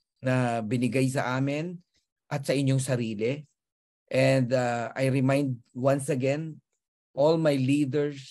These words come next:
so please transfer your good spirit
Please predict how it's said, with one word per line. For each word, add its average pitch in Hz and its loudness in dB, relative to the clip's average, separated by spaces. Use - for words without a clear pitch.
so 131 -6
please 170 -6
transfer 156 0
your 135 0
good 131 -2
spirit 139 -4